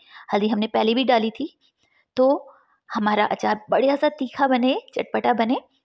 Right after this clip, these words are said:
तो दो चम्मच भर के हमने यहाँ पर डाली है लाल मिर्च और दो चम्मच ही हम यहाँ पर नमक डालेंगे। नमक आप अपने स्वाद के अनुसार कम या ज़्यादा कर सकते हैं,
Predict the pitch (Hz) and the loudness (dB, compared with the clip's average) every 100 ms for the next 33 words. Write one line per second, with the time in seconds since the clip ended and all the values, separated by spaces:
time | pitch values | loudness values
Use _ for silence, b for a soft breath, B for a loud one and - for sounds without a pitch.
0 | _ 226 185 277 349 302 254 262 240 247 | _ -2 2 2 2 0 0 -2 -2 -4
1 | 208 - 208 247 359 180 196 196 196 - | -4 -2 -2 -2 -4 -8 -6 -6 -6 -2
2 | 220 208 185 175 190 226 - B B B | -2 0 -4 -4 -4 -6 -8 B B B
3 | 226 202 196 - 190 _ _ _ _ _ | 2 2 0 -8 -14 _ _ _ _ _
4 | _ _ _ _ - 240 269 339 339 311 | _ _ _ _ -2 0 2 2 2 0
5 | 320 - 320 311 285 269 285 262 220 226 | -2 -2 -4 0 2 2 0 0 -2 0
6 | 226 208 214 302 B _ 226 214 214 208 | 0 0 0 -2 B _ -2 0 0 0
7 | 202 - 202 - 214 190 - - - 185 | -2 -6 -8 -2 -2 -2 -6 -10 -8 -8
8 | - 190 190 - 185 190 220 370 B B | -4 -2 -2 -4 -6 -4 -4 -6 B B
9 | - 185 190 226 - 269 202 - - - | -6 0 2 2 0 0 -2 -4 -6 -6
10 | 190 220 | -6 -8